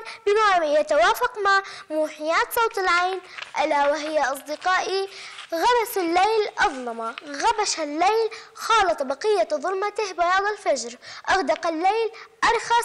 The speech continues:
سدوله. آه، طبعًا الغربيب الشديد السواد،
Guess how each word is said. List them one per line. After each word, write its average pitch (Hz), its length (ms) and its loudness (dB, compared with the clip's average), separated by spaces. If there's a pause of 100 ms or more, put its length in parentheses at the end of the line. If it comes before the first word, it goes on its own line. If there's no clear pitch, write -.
سدوله. 285 680 0 (440)
آه، 262 360 2
طبعًا 311 520 0 (140)
الغربيب 330 1160 0
الشديد 370 480 -2
السواد، 370 760 0